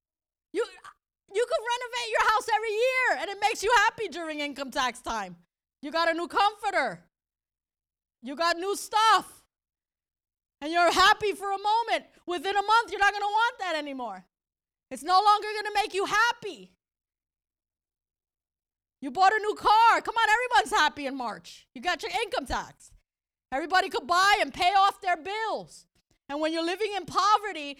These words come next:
and you get a financial breakthrough, what happens? You're happy.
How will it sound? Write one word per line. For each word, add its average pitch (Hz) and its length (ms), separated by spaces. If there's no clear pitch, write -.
and 294 140
you 349 80
get 370 180
a 339 80
financial 349 640
breakthrough, 311 520
what 311 180
happens? 381 360
You're 320 120
happy. 427 640